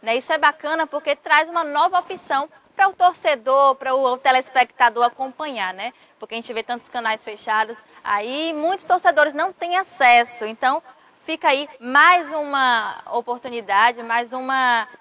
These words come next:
uma opção mesmo para assistir os campeonatos aí, a Liga, né, da Itália e o campeonato na Série A e também a Sul-Americana, que já teve o jogo aí do Corinthians com o Racing, que já, já inaugurou aí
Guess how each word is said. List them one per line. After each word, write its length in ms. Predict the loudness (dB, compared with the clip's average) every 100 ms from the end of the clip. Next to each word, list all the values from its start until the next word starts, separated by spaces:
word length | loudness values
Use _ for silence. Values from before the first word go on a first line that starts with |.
| _ _ -20 -10
uma 240 | 0 0
opção 440 | 0 -4 -2 0
mesmo 400 | 0 -4 -6 -8 -16 _ _ 0
para 220 | 4 4
assistir 460 | 2 -2 -12 -8 -8
os 120 | -8
campeonatos 760 | -8 -6 -6 2 4 4 2 0
aí, 320 | 0 0 2
a 240 | 4 4
Liga, 500 | 2 -2 -6 -4 -4 -4 -16 -10
né, 240 | -6 -6 _ -6
da 240 | -2 -2
Itália 460 | -4 -2 -2 -2 -6
e 80 |
o 20 | -4
campeonato 500 | -4 -2 0 0 0
na 120 | -8
Série 320 | -2 -2 0
A 180 | -2 -2 _ _
e 80 | -12
também 360 | -4 -4 -4 -6
a 40 |
Sul-Americana, 720 | -4 -4 -2 -4 -4 -4 -4
que 80 | 0
já 140 | 0
teve 180 | 2 0
o 40 | 0
jogo 260 | 0 0
aí 180 | -2 -6 -14 _ _
do 240 | -8 -4 2
Corinthians 520 | 6 6 4 -2 -4
com 200 | 0 0
o 40 |
Racing, 480 | 4 6 6 4 -6
que 80 | 0
já, 400 | 4 4 2 -2
já 100 | 0
inaugurou 480 | 2 0 -2 0 2
aí 260 | 2 -2